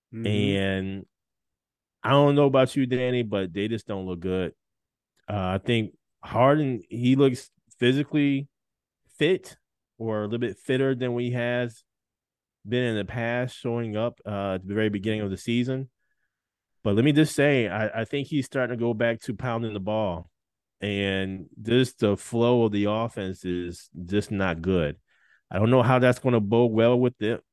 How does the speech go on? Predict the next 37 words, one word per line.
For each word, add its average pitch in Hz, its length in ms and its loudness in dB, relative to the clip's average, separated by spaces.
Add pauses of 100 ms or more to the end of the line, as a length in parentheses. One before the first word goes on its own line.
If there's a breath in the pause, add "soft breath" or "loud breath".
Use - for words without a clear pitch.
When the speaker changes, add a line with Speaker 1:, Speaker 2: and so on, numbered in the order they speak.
(220)
Speaker 2:
you 117 100 -6
know, 104 160 -2
for 117 280 0
them, 123 400 0 (460)
uh, 95 140 -4
especially 117 460 0
with 110 180 0
Embiid. 113 580 -2 (480)
But 101 400 2 (120)
let 113 220 -2
me 117 120 0
just 110 280 -2
say, 110 400 -2
I 101 140 -6
think, 120 400 -4 (340)
uh, 98 480 -2 (140)
Doc 113 320 0
Rivers 107 320 0
is 92 140 -4
in 95 80 -8
trouble, 92 360 -4
man. 85 360 -8 (280)
He 127 160 6
is 117 140 4
on 104 160 2
a 95 60 -2
hot 98 240 -2
seat. 82 300 -6 (460)
And 95 640 0
for 104 100 -2
them 113 160 2
to 107 80 0
start 104 240 0
off 104 180 -2
one 104 240 -4
and 95 160 -6
three, 101 460 -4